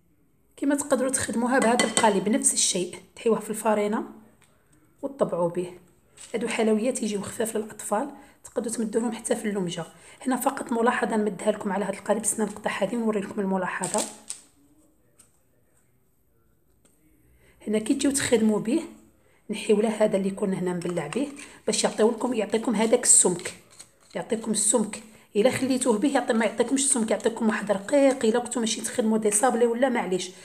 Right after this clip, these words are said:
بصح الا كنتو ماشي تخدموا هكذا حلوه ما تلصقوش مع بعضها بعض، من الاحسن تنزعوا هذاك الفوقاني. شوفوا هاد البقيه تاع العجين اللي تبقى لنا بعيده، نحطوهم في هذا الثقوب،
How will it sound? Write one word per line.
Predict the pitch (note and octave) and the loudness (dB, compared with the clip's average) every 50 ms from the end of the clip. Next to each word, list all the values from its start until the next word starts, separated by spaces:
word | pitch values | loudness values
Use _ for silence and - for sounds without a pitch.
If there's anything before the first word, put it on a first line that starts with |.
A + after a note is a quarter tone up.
| - - - - | -20 -20 -12 -8
بصح | - - - - | -6 -4 0 4
الا | A3 A3 C#4 | 4 4 4
كنتو | C4+ - - | 4 2 0
ماشي | B3 B3 A3+ - A#3+ | 0 0 0 0 -2
تخدموا | A3 - - - A3 A3 A3 G#3 A3+ | -2 -4 -2 0 0 2 2 2 2
هكذا | G#3+ G3+ G#3+ | 0 0 0
حلوه | G3+ - - A#3 A3 G3+ G3 | 0 0 0 2 4 4 4
ما | G3+ G#3 | 2 0
تلصقوش | G#3 - A3 - - - B3+ A#3+ - | -2 -2 -4 -4 -2 -2 -4 -2 0
مع | A3+ G#3 | 0 0
بعضها | G3+ G3 G3 G3 G3+ G#3 G#3+ | 0 0 0 2 2 2 4
بعض، | G#3+ C4+ C4+ C4+ - - - - - - - | 4 2 0 0 -4 -10 -20 -20 -10 -4 0
من | G3 G3 | 2 2
الاحسن | G3 G3 - - - - - C#4 C4+ | 2 0 -2 -2 0 2 2 2 2
تنزعوا | - C4 A#3 A3 G#3+ A3 | 2 0 0 -2 0 0
هذاك | G#3+ G#3+ G#3 G3 - | 2 2 2 0 -2
الفوقاني. | - - G#3 - - - D#3+ D3 D3+ - - - - _ _ _ _ _ _ _ _ _ _ _ _ _ _ _ _ _ _ - - - - - - - - - - - _ _ _ _ _ _ _ _ _ _ _ _ _ _ _ _ _ _ _ _ _ _ _ _ _ _ _ _ _ _ _ _ _ _ _ _ _ _ _ _ _ _ _ _ _ _ | -4 -4 -4 -4 -2 -4 -6 -6 -6 -8 -12 -16 -20 _ _ _ _ _ _ _ _ _ _ _ _ _ _ _ _ _ _ -20 -18 -16 -14 -14 -14 -14 -16 -16 -16 -20 _ _ _ _ _ _ _ _ _ _ _ _ _ _ _ _ _ _ _ _ _ _ _ _ _ _ _ _ _ _ _ _ _ _ _ _ _ _ _ _ _ _ _ _ _ _
شوفوا | - - D4 - C#4+ C4 | -6 -6 0 2 4 4
هاد | C4+ | 4
البقيه | C4+ - C#4 C#4 - C4 B3+ B3 | 4 2 2 4 4 4 4 4
تاع | - B3 | 4 2
العجين | A3+ A3 A3 A3 A3+ | 2 4 2 2 2
اللي | A3+ A3+ A3 | 2 0 0
تبقى | A3+ - - A#3 G#3+ | 0 -2 -2 0 0
لنا | G#3 G#3 | 2 0
بعيده، | G3+ G3+ - E3+ F3+ F3+ G3+ G3+ G3 A#3+ E4 | 0 -2 -6 -10 -6 -4 -2 0 0 0 -2
نحطوهم | - - - - - B3 G#3 G#3+ | -4 -8 -12 -4 0 0 2 2
في | G3 - | 0 0
هذا | A#3+ A#3 A3+ | -2 -2 -2
الثقوب، | A3+ A3 - - F#3+ F#3+ - F#3+ F3 F3+ | -2 -2 -2 -2 -2 -2 -2 -4 -4 -4